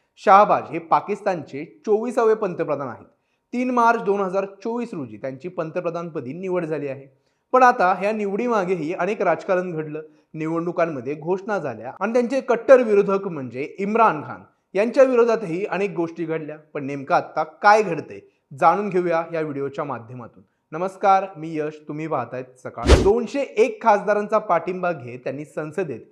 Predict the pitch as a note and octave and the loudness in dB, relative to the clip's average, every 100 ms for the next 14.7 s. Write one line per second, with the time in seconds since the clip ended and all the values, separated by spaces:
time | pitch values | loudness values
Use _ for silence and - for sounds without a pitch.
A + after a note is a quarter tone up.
0 | _ - F#3 G#3 - G#3 G#3+ G#3+ F#3 F#3+ | _ -2 0 0 4 2 2 -4 -4 -4
1 | F#3+ F3+ F3+ D3 D#3+ C#3+ C#3+ C3+ - _ | -8 -4 -2 -2 -4 -10 -10 -12 -20 _
2 | _ _ _ _ D#3+ C#3+ C3+ A#2+ C#3+ C3 | _ _ _ _ -2 0 -2 -6 -8 -8
3 | C3+ F3+ C#3 D#3+ A3+ F3 F3 G3 F3+ C3+ | -10 -14 -12 -10 -8 -6 -2 -2 -2 -6
4 | A#2 - _ _ - A#3 C#4 C4+ A3+ B3+ | -10 -16 _ _ -4 -2 0 2 4 6
5 | A3 F#3 - G3+ G3+ A3+ G#3 A3 G#3 D#3+ | 6 6 4 -2 0 2 4 2 2 -2
6 | C#3 A#2 B2+ E3 F#3 G#3+ - G#3 - A3 | -4 -8 -4 -2 -2 -4 -6 -6 -2 -2
7 | G3+ F3+ D3+ E3 D3+ C3+ C#3 B2+ A2 - | -2 -4 -6 -8 -8 -10 -10 -16 -18 -20
8 | _ _ _ F#3+ F3+ F3+ E3 F3+ F#3 F#3 | _ _ _ -4 2 4 6 4 2 0
9 | F#3+ D3 D3 C#3+ F#3+ G3+ A3+ A#3 B3 B3 | -2 -2 -6 -10 -10 0 2 2 -6 -4
10 | A#3 A#3 A#3 A3+ G3+ A#3 A3+ A3 G#3 F3+ | -2 -2 -4 -4 -4 -2 -2 -2 -4 -6
11 | D#3 F3 E3+ G3 F#3+ D#3 C#3+ B2 F3 F3+ | -6 -8 -4 -2 -2 -4 -8 -10 -14 -12
12 | E3 E3 F#3 E3+ E3 C#3 D3+ - _ _ | -12 -12 -8 -2 -2 -4 -12 -18 _ _
13 | _ G3+ A3+ A#3 A#3+ A#3 A3 A3+ A3+ G#3+ | _ 6 6 6 0 2 2 2 2 4
14 | F#3 G#3+ A3+ G#3+ F#3 B2+ | 6 6 4 -4 -8 -8